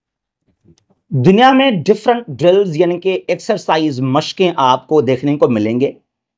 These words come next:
टैंक्स हों, मिसाइल्स हों, उनको लेकर, लेकिन न्यूक्लियर वेपन्स का ड्रिल कोई,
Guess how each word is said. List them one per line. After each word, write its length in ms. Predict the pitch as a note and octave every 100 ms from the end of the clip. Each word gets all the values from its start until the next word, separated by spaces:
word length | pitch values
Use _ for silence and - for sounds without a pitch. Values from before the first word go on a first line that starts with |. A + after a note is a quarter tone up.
| _ _ _ _ _ _ _ _ _ _ _ _
टैंक्स 480 | E3 C#3+ C3 C3 -
हों, 560 | B2 B2+ B2 B2 - A#2
मिसाइल्स 640 | A2+ B2 A#2+ B2 B2 B2
हों, 280 | G#2 A#2+ A#2
उनको 340 | C3 C3+ C3
लेकर, 540 | A#2 A2+ A2+ A2+ A2+ - _ _ _ _ _ _ _
लेकिन 580 | B2 D3+ F3 F#3 G3+ E3+
न्यूक्लियर 580 | E3+ F#3+ B3 - C4 C4
वेपन्स 520 | F#3 F#3 F3+ F3 F3+
का 160 | - C#3
ड्रिल 440 | G2 A#2+ G#2 D2 _ _ _ _ -
कोई, 600 | F3 D#3+ D#3 D3 B2+